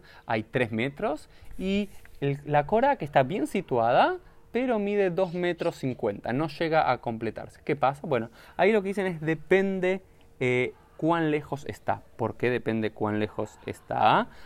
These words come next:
Porque hay un concepto que es Mishum Labud. Mishum Labud, Labud es un concepto, ya lo habíamos visto en el Tratado de Shabbat. Labud es un concepto que dos objetos materiales que están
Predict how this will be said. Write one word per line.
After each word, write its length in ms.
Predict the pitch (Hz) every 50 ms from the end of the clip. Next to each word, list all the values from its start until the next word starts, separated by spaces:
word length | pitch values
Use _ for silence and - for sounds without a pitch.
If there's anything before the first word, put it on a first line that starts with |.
| - - -
Porque 220 | 135 131 139 180
hay 60 | 190
un 60 | 190
concepto 460 | 170 165 165 156 - 190 190 196 185 160
que 80 | 170
es 100 | 165 -
Mishum 440 | 147 143 139 139 - - 160 160 160
Labud. 480 | 139 127 113 117 117 110 104 98 - - - - - -
Mishum 360 | 120 110 - - 196 208 202
Labud, 440 | 170 139 127 139 196 233 220 180 156
Labud 400 | 156 147 143 147 180 208 185 185
es 160 | 165 - -
un 80 | 156
concepto, 320 | 139 147 147 - 165 - 185
ya 140 | - - 190
lo 60 | 196
habíamos 340 | 185 175 170 160 139 143 -
visto 420 | 196 190 - - - 131 120 - - - - - - -
en 240 | - 113 117 117 117
el 160 | 113 113 113
Tratado 280 | 110 127 131 - 160 151
de 40 | 147
Shabbat. 520 | 143 - 151 170 196 220 190 170 160 -
Labud 380 | 139 139 139 143 156 190 202 185
es 160 | 180 170 -
un 40 | 160
concepto 380 | 160 165 160 - 160 - 156 147
que 160 | 147 127 123
dos 360 | 120 113 - 190 233 - - -
objetos 720 | - 147 139 143 - - - - 135 143 - - 104 - - -
materiales 720 | 120 120 123 131 131 127 - 147 147 165 147 117 107 110
que 80 | - 123
están 320 | - - - 139 120 107